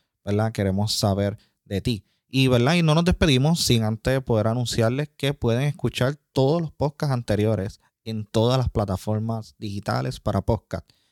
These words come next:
Por ejemplo, una de mis favoritas es Spotify. Me encanta Spotify. Yo voy en el auto, pongo Spotify, escucho podcast, escucho con-, eh, Seguros en Confianza.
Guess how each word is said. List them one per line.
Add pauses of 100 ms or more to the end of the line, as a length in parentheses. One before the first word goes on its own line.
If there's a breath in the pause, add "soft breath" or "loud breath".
(120)
Por
ejemplo, (360)
una
de
mis
favoritas
es
Spotify. (120)
Me
encanta
Spotify.
Yo
voy
en
el
auto,
pongo
Spotify,
escucho
podcast, (280)
escucho
con-,
eh,
Seguros
en
Confianza.